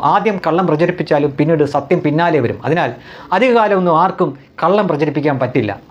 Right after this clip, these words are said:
ആ ഒരു കാലത്താണ് നിങ്ങൾ മുന്നും പിന്നും നോക്കാതെ ചാടിയിറങ്ങി നിയമാനുസൃതമായി അറസ്റ്റിലായ ഒരാളെ അല്ലെങ്കിൽ രണ്ടുപേരെ പോലും വിട്ടുകിട്ടണം എന്ന തരത്തിൽ നിങ്ങൾ പറഞ്ഞു വെക്കുമ്പോൾ മതത്തിന് കീഴ്പ്പെട്ട് ഇവിടുത്തെ രാഷ്ട്രീയവും അധികാരവും നിൽക്കണം എന്നുള്ള വാശിയാണ്.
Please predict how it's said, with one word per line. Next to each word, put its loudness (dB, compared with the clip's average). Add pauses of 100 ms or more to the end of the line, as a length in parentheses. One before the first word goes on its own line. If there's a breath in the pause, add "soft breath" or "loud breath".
(120)
ആ 2 (160)
ഒരു 4 (100)
കാലത്താണ് 0 (300 loud breath)
നിങ്ങൾ 2 (120)
മുന്നും 4
പിന്നും 0
നോക്കാതെ 2 (120)
ചാടിയിറങ്ങി 0 (480 loud breath)
നിയമാനുസൃതമായി 2 (120)
അറസ്റ്റിലായ 0 (100)
ഒരാളെ 2 (100)
അല്ലെങ്കിൽ 0
രണ്ടുപേരെ 4
പോലും 2 (160)
വിട്ടുകിട്ടണം 2
എന്ന 2 (100)
തരത്തിൽ 0 (100)
നിങ്ങൾ 2 (100)
പറഞ്ഞു 0
വെക്കുമ്പോൾ 0 (500 loud breath)
മതത്തിന് 2
കീഴ്പ്പെട്ട് 2 (200)
ഇവിടുത്തെ 4
രാഷ്ട്രീയവും 2
അധികാരവും 4
നിൽക്കണം 0 (100)
എന്നുള്ള 2 (100)
വാശിയാണ്. -2